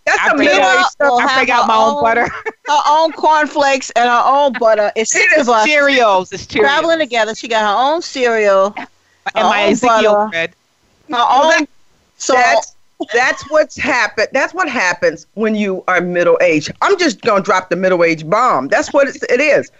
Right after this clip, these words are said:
Speaker 1: And, but it's brilliant. And this earth thing, well, Tina, you know how earthy I am. Whenever people enter my home, they go, "This is exactly what we thought." I never really know what <laughs> that means.
Speaker 2: Yeah.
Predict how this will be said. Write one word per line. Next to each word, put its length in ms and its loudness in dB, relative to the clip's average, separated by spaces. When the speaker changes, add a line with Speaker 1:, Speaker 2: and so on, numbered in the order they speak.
Speaker 1:
And, 180 -2
but 120 2
it's 180 -2
brilliant. 600 2
And 400 -2
this 340 -2
earth 240 0
thing, 180 -2
well, 140 0
Tina, 260 0
you 200 2
know 200 0
how 180 0
earthy 320 0
I 160 0
am. 280 -6
Whenever 320 0
people 300 0
enter 200 0
my 200 0
home, 280 0
they 100 0
go, 340 2
"This 540 -2
is 160 -4
exactly 800 -4
what 240 -2
we 120 -4
thought." 380 -4
I 140 0
never 300 2
really 560 2
know 200 2
what 160 0
<laughs> 80 -4
that 220 0
means. 880 0
Speaker 2:
Yeah. 300 -4